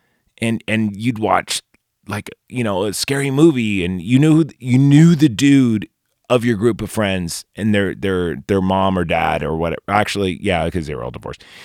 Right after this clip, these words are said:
They would have, like, H B O or whatever, and you'd stay up till, like,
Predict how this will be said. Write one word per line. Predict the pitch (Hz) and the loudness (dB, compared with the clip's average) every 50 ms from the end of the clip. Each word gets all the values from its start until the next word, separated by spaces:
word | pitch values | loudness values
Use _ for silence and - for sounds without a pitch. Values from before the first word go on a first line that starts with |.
| - - _ _ _ _ - | -20 -20 _ _ _ _ -2
They | 127 139 135 | 0 0 2
would | 123 123 117 | 2 0 -2
have, | 117 107 98 | -2 -2 -2
like, | 104 104 98 - - | -2 -4 -4 -4 -4
H | 120 120 101 - | -4 -4 -4 -4
B | - 110 104 90 | -4 -2 -2 0
O | 90 92 87 | 0 0 -2
or | 90 92 85 | -2 -2 -2
whatever, | 80 90 87 82 80 78 82 80 80 73 | -4 -4 -4 -4 -4 -4 -4 -4 -4 -6
and | 73 76 85 - - | -6 -8 -10 -10 -10
you'd | - 120 110 98 | -8 -8 -6 -6
stay | - - - 120 117 | -6 -6 -6 -6 -8
up | - - | -8 -8
till, | - - 107 | -8 -10 -8
like, | 92 90 85 | -8 -8 -10